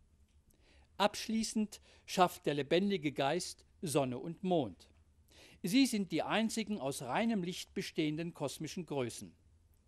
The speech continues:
Der lebendige Geist setzt Sonne und Mond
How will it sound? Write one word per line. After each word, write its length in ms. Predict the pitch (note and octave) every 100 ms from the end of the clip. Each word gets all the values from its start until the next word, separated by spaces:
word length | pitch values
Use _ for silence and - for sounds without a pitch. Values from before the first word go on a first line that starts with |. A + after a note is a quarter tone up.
| _ _ _ - - _ -
Der 340 | D3+ D#3 C#3+ -
lebendige 560 | D3+ D3+ F#3 F#3+ D3+ B2+
Geist 720 | B2 B2 B3+ - - - - - _ _
setzt 440 | C#3+ E3 - - -
Sonne 540 | F3+ C#3 G3+ A#3+ B3
und 300 | F#3 D#3 -
Mond 460 | C#3+ D3+ G3 A3+